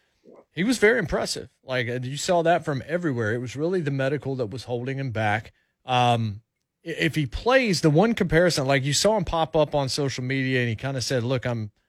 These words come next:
he's basically calling his shot. He's coming out there and he's being outspoken. He's saying, "I'm gonna be good in this league, and I'm gonna go ahead and step out right now and do that." And A J Brown was kinda like, "Hey, man, just show it." But I think he was giving him some respect, and that could be fun in camp. But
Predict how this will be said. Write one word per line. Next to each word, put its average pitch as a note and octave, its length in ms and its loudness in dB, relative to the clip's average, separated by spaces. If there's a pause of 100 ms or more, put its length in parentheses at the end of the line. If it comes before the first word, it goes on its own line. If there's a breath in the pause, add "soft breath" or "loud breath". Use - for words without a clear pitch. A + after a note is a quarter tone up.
(220)
he's G#3+ 200 4
basically B3 320 4
calling E3+ 320 10
his A#2+ 80 2
shot. B2+ 440 0
He's A3+ 180 -8
coming C4+ 200 -2
out F#3 160 4
there F#3+ 160 2
and F3 80 0
he's C#3+ 100 0
being D#3+ 200 0
outspoken. C#3+ 500 -2
He's C3 140 -4
saying, C#3+ 200 2
"I'm F#3 220 2
gonna G#3 200 8
be D3+ 120 4
good D#3 320 6
in C3 120 0
this A#2+ 220 -2
league, C3 400 0 (380)
and B2+ 100 -4
I'm D#3 80 2
gonna G3 160 2
go E3+ 160 6
ahead D#3 140 6
and C3 80 -2
step D#3+ 260 4
out C#3+ 180 8
right C3+ 180 6
now C3 180 2
and A#2 80 0
do E3 140 4
that." C3 120 6
And A2+ 80 2
A E3+ 120 4
J D#3+ 160 8
Brown D3+ 280 6
was C#3 100 -2
kinda C#3+ 180 -2
like, A#2+ 140 0
"Hey, G#3 140 6
man, D3+ 240 4
just D3+ 200 0
show F3+ 320 8
it." B2 180 -4
But D3 140 -2
I C#3+ 140 2
think E3 220 0
he E3+ 80 2
was B2+ 160 0
giving D3 220 2
him B2 100 -2
some C3 180 -8
respect, D3 460 4
and C#3 80 -2
that C3 140 2
could C#3 100 -2
be B2 80 -2
fun C3+ 300 -2
in G2+ 120 -4
camp. C#3+ 440 0
But B2+ 240 0